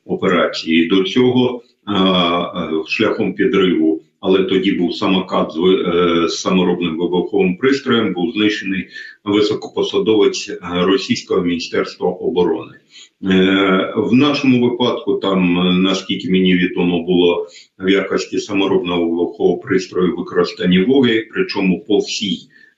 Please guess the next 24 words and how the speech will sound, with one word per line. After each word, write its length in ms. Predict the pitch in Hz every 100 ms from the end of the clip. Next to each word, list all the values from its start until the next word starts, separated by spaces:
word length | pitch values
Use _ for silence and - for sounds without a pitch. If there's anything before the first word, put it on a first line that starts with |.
| -
е, 360 | 95 92 90
площі, 640 | 85 101 98 98 92 - 87
е, 180 | 87 - 95 90 90 90 87 85 82 78 -
«Фольксвагена». 880 | 101 - 95 120 117 120 113 107 - _ _ -
І, 340 | 113 113 110 101 104
е, 120 | 110
відповідно, 680 | 104 104 117 113 107 101 95
сам 240 | 92 110 95
автомобіль 600 | 92 101 95 90 92 87
був 160 | 92
оснащений 760 | 90 87 104 90 - - 90 90
камерою 480 | - 98 90 87 85
спостереження, 840 | - 85 - 123 147 135 117 101
і 100 | 98
на 120 | 95
момент 380 | 98 98 98 85 -
виходу 380 | 90 - 80 90
генерала, 600 | 85 95 98 104 85 87
і 160 | 87 82
про-, 260 | 101 95 95
коли 220 | 95 95
він 180 | 92 87
проходив 640 | - 92 85 82 - -
повз 420 | 110 104 - -